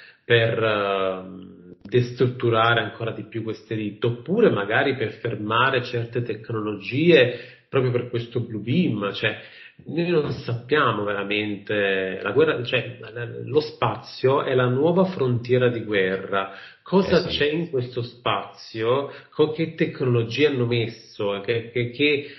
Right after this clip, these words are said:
Speaker 1: eh, che, insomma, mh, che, che armi hanno messo? Perché loro sono in guerra contro l'umanità, no?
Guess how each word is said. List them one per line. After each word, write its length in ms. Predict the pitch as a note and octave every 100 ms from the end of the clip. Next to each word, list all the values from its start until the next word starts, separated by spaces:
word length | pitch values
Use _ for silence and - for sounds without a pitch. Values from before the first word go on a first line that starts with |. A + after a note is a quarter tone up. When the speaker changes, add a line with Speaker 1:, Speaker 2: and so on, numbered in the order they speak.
| -
Speaker 1:
eh, 340 | - A2+ A2 -
che, 500 | C#3 D3 D3+ C3 A#2
insomma, 540 | A2 - C3+ B2+ A2+ G2
mh, 380 | G2+ G2 G2
che, 240 | - D3+ C#3+
che 180 | - C#3+
armi 600 | E3 C#3+ B2 - A2+ A2
hanno 200 | G#2 G#2+
messo? 680 | A#2+ C3+ - - A#2 G#2+
Perché 340 | - - G#2+ G#2
loro 180 | C3 A#2+
sono 200 | - G2
in 80 | G2
guerra 320 | C3+ B2+ A#2
contro 260 | B2 B2
l'umanità, 560 | A#2 G#2 G2+ G2+ G2+ - G2
no? 260 | C#3 D3+